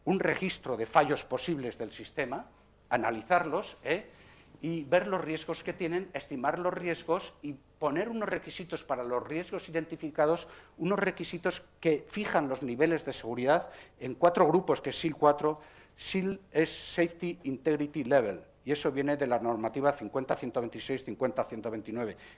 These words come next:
¿Qué niveles de seguridad se le pide a ese componente? Y entonces, para llegar a ese nivel de seguridad con una estimación de riesgos, hace falta una serie de acciones. Y entonces se crea un plan de seguridad.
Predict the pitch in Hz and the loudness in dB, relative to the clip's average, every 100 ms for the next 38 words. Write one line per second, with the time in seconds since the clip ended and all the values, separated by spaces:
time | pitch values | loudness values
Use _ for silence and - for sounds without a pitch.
0 | - - 190 185 160 170 175 - 143 135 | -20 2 4 4 4 4 4 0 -4 -4
1 | 113 113 151 - 113 117 151 151 151 - | -4 0 -2 -2 -6 -2 0 0 -2 -12
2 | 98 139 156 - 123 123 117 110 - - | -2 -2 0 -2 -2 -2 -2 -4 -8 -16
3 | - - - - 131 185 202 - 143 120 | -20 -20 -20 -14 -6 -4 -4 -2 0 0
4 | 123 147 185 - 117 156 175 180 123 - | 0 0 0 -2 -2 -2 0 -2 -4 -6
5 | - - - 123 135 127 135 135 175 165 | -20 -20 -14 -8 -6 -6 -4 2 2 2
6 | 160 139 139 135 139 - - - - 123 | -4 -4 -4 0 0 0 -6 -20 -6 -2
7 | 160 180 196 160 139 143 139 127 147 147 | 2 2 0 0 0 0 0 0 2 0
8 | 147 160 180 - - - - 147 160 151 | 2 2 2 0 -14 -12 -4 -2 0 6
9 | 170 - 175 175 135 143 - 147 139 120 | 6 8 4 4 0 0 0 0 2 0
10 | - 127 101 - - - 117 151 - - | 0 -4 -4 -10 -16 -16 -10 -8 -8 -10
11 | 151 147 156 - 160 151 - 170 156 139 | -4 -2 -2 -4 -8 -8 0 2 2 -6
12 | 127 113 117 127 | -8 -8 -6 -6